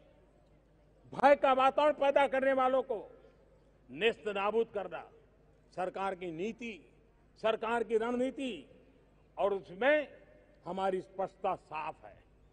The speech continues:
हमें कोई हिचकिचाहट नहीं है। हमारे सैनिकों ने, हमारे सुरक्षा बलों ने, सुरक्षा एजेंसियों ने बहुत प्रशंसनीय काम किया है। संकट की घड़ी में भी देश को शांति देने के लिए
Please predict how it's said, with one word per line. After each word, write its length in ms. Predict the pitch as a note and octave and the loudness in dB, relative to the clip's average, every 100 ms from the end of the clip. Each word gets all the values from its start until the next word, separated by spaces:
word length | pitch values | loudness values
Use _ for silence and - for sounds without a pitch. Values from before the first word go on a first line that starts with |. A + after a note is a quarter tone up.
| _ - | _ -14
हमें 200 | D#3 E3+ | -8 -8
कोई 220 | - F3+ | -4 -4
हिचकिचाहट 560 | C#3+ F3 - E3 E3 D#3+ C#3+ | -4 -10 -12 -8 -6 -6 -8
नहीं 240 | C#3+ D#3 | -10 -10
है। 160 | A2 F2+ _ _ _ _ _ _ _ _ _ _ _ - | -14 -20 _ _ _ _ _ _ _ _ _ _ _ -14
हमारे 320 | D3 E3+ E3 | -6 -2 -2
सैनिकों 520 | D3+ E3+ F#3+ F#3 F#3+ | -4 -8 -8 -8 -10
ने, 120 | G3+ F#3+ _ _ _ _ _ _ _ D#3 | -12 -18 _ _ _ _ _ _ _ -10
हमारे 320 | F3+ F#3+ F#3 | -4 -2 -2
सुरक्षा 460 | - F#3+ F#3 G3 | -6 -8 -8 -6
बलों 260 | F#3 G3 G#3 | -4 -4 -6
ने, 120 | G#3 - - - _ _ _ _ _ _ | -12 -18 -20 -20 _ _ _ _ _ _
सुरक्षा 400 | G3+ A#3 - A3+ | 0 2 0 2
एजेंसियों 540 | G#3+ A#3+ C4 - B3 | 4 4 0 -2 -6
ने 160 | A3 D3+ - - - - _ _ _ _ | -6 -16 -20 -20 -20 -20 _ _ _ _
बहुत 240 | C4+ C#4+ - | 4 6 4
प्रशंसनीय 680 | - C4 A#3 C#4+ C4 C4 | -2 -4 -4 -4 -4 -4
काम 260 | A3 F#3+ F#3 | -4 -10 -12
किया 240 | D3 B2+ | -16 -20
है। 120 | G#2 - _ _ _ _ _ _ _ _ | -20 -20 _ _ _ _ _ _ _ _
संकट 480 | C#4 D#4 D#4 E4 D4 | -2 -2 6 6 6
की 120 | D4+ | -2
घड़ी 280 | A3 C#4+ D4 | 0 0 4
में 160 | C#4+ | 4
भी 200 | C4 C4 D#3 - - - _ _ _ _ _ - | 4 0 -4 -12 -20 -20 _ _ _ _ _ -10
देश 300 | F3+ A3 G3+ | 4 6 6
को 160 | - F#3 | 0 -10
शांति 460 | - F#3+ G#3 G#3 F3 | -8 -10 -8 -6 -6
देने 260 | F3+ G3 | -4 -8
के 100 | E3+ | -8
लिए 180 | F3 | -6